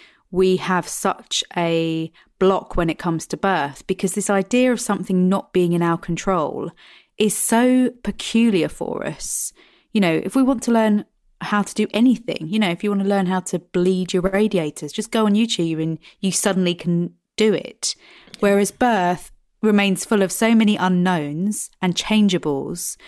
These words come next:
and things that no matter what we do, we are not in control of, that it's very difficult to, um, see that there are some things we can control and some things we can't. It's like we have to, we can only go one way or the other.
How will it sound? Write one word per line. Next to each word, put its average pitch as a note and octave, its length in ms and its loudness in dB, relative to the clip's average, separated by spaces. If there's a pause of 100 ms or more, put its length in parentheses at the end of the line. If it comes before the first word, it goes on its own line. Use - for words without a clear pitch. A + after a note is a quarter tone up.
(300)
and F#3+ 240 -2
things F#3+ 360 2
that F3 240 0
no F3+ 120 2
matter F3+ 220 2
what F3 260 0
we G3 120 -2
do, F#3 500 0 (680)
we F#3+ 140 2
are F#3 40 4
not F3 180 2
in E3 80 -2
control F3+ 500 0
of, - 360 -8 (560)
that G#3 100 2
it's - 160 0
very B3 320 2
difficult A3 600 -2 (360)
to, F3 540 2 (420)
um, D#3+ 640 0 (480)
see G#3+ 400 2
that F3 500 -4 (180)
there F#3+ 140 2
are F3+ 80 0
some G3 280 0
things F3+ 220 0
we G3 60 0
can F#3 260 0
control D#3 400 -2
and D#3 100 -2
some D#3+ 200 -4
things D#3 220 -6
we D3 60 -4
can't. C#3+ 400 -2
It's - 160 -2
like A3+ 220 0
we A3+ 80 0
have G3 200 0
to, F#3 240 2 (280)
we G#3+ 80 0
can G3 140 2
only F#3+ 140 4
go F3+ 140 2
one E3+ 260 2
way E3+ 140 0
or D#3+ 80 -2
the D#3 140 -2
other. F3 300 -2